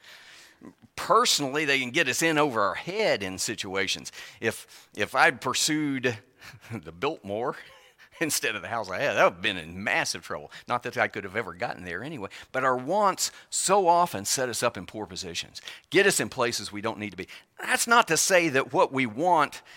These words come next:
is always bad. Certainly not. Sometimes we want very good and positive things, but unfortunately, often what we want isn't really in our best interest.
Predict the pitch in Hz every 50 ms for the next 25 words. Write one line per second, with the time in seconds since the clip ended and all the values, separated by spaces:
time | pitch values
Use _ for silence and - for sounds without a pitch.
0 | - - - 131 131 131 - - 139 135 143 139 131 120 107 95 - 85 113 123
1 | - 226 196 113 95 131 175 202 190 175 - _ _ _ _ _ _ _ _ _
2 | _ _ _ _ - - - 220 - 160 165 127 104 127 185 190 120 - - -
3 | 240 247 302 214 - 170 151 123 104 95 110 147 175 196 - - 98 127 160 165
4 | 139 120 110 143 156 127 104 101 - 135 135 139 127 110 101 85 95 - - -
5 | 185 170 131 101 101 - - - - - - - - 101 92 - 208 220 185 123
6 | - - - - - - - _ _ _ _ _ _ _ _ _ _ _ _ _
7 | - 127 131 123 - - 175 196 202 196 - - 104 110 73 90 95 95 104 110
8 | _ _ _ _ _ _ _ _ _ _ _ _ _ _ _ _ _ _ _ _
9 | _ _ _ _ _ _ _ _ _ _ _ _ _ _ _ _ _ - 156 180
10 | 175 - 143 127 117 131 151 - 98 104 107 104 98 95 117 139 151 139 117 -
11 | - - - - - _ _ _ _ _ _ _ _ _ _ _ _ - _ _
12 | - 131 160 139 120 - 104 120 127 117 110 95 92 90 82 80 71 - 85 80
13 | - - 82 82 80 - - - - - - -